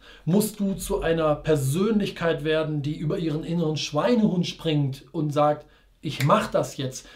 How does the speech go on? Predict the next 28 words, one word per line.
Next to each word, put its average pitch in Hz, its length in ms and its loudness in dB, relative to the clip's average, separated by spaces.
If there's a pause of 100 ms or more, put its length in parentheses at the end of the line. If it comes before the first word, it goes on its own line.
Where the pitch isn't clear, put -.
(100)
ich 135 160 -4
stell - 240 2
mich 202 160 0
jetzt 160 200 -4
vor 147 160 0
die 135 100 0
Kamera, 131 460 -2 (180)
ich 131 200 -4
mach 196 240 2
meinen 165 180 0
eigenen 147 320 0
YouTube-Kanal, 135 580 -4
ich 131 100 -10
mach 196 280 2
meinen 147 180 -6
eigenen 139 320 -6
Podcast“ 127 480 -10
oder 151 160 -2
was, - 160 -2
was 143 160 -2
auch 139 200 -14
immer 190 260 -4
ich, 127 300 -12
was 131 340 -14
weiß 147 100 -8
ich, - 240 -10
wa? 123 160 -16 (500)
Ähm, 143 320 0